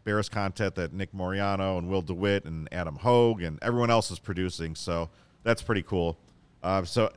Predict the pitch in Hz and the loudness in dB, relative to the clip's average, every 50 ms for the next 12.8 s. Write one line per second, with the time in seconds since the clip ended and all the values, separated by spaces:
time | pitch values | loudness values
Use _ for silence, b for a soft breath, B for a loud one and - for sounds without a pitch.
0 | - - - - 127 113 - 131 120 127 131 131 120 120 - - 135 131 120 - | -12 -14 -4 -2 -2 0 4 6 6 6 6 4 2 2 0 0 0 0 0 0
1 | - 120 113 117 117 110 - - 123 131 135 135 131 127 113 110 110 101 - - | 0 2 4 4 4 2 2 0 2 4 4 4 4 2 2 0 0 0 0 0
2 | 110 98 90 - - 113 107 101 - - - 117 110 110 - - 95 82 76 - | -2 0 0 -2 -2 0 0 0 0 0 0 2 2 2 0 -2 -8 -8 -4 -2
3 | 113 113 107 - - 101 98 92 - _ _ _ _ _ 92 107 117 117 117 110 | -2 -2 0 2 2 2 2 2 -2 _ _ _ _ _ -8 -4 -2 0 2 2
4 | 110 95 - - 110 101 95 76 95 104 107 101 - 117 113 104 b b b b | 0 0 0 -2 -2 -2 -2 0 2 2 2 2 2 0 -2 -2 b b b b
5 | b b - 143 147 147 - 135 131 - - - 127 123 120 117 - - 110 123 | b b 4 4 4 4 6 4 2 2 2 4 6 8 8 6 4 0 2 2
6 | 151 135 135 117 87 - 123 120 - 113 110 113 107 - 92 85 - - 127 127 | 4 4 4 2 6 6 6 6 6 4 2 2 2 0 -2 -6 -6 -2 -2 -2
7 | 120 - - 127 123 120 - - - _ _ _ _ _ _ _ _ - 101 101 | -2 0 2 4 4 4 4 0 -8 _ _ _ _ _ _ _ _ -2 0 2
8 | 98 92 - - - 120 - _ _ _ _ - 123 131 143 - - 104 - - | 2 2 0 0 -4 -4 -4 _ _ _ _ 0 4 4 4 4 4 0 -2 2
9 | 120 139 156 156 120 113 - - 131 123 120 117 113 110 107 110 113 113 110 110 | 2 4 4 6 6 4 4 4 2 2 4 4 2 2 4 6 6 6 8 6
10 | 104 92 90 - 117 123 127 131 117 - 127 123 120 117 123 123 120 - - - | 4 4 2 0 0 2 2 0 -2 2 4 4 4 4 4 0 0 -4 -6 -4
11 | 87 104 127 139 - - 127 113 110 - - - 95 85 80 82 110 117 127 120 | 0 2 2 2 2 4 4 4 4 4 0 -4 -2 -2 0 0 0 0 0 0
12 | 107 117 107 110 110 95 85 95 98 98 98 92 95 95 95 | 0 0 0 0 0 0 0 0 0 2 2 2 2 2 2